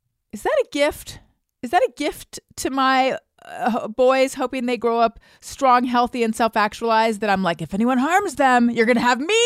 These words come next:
to deal with." <laughs> I mean, I think that's probably normal mom emotion.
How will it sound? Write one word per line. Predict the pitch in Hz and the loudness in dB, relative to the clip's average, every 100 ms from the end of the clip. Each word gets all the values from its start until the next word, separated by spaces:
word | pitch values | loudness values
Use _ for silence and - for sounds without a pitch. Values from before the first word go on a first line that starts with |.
| 440 | 2
to | 254 | 0
deal | 254 220 | 2 2
with." | 202 175 - - - _ | 2 -4 -10 -16 -20 _
<laughs> | _ - | _ -14
I | - - _ - _ - - - - - | -14 -14 _ -20 _ -20 -20 -20 -20 -8
mean, | 262 | 0
I | 277 | 0
think | 285 | 0
that's | 233 202 | -2 -2
probably | - 170 156 | -2 -2 -2
normal | 151 135 135 131 | -4 -4 -6 -8
mom | 139 135 131 127 139 175 _ | -8 -6 -4 -4 -6 -12 _
emotion. | 165 165 139 147 151 135 135 | -8 -6 -6 -6 -10 -12 -12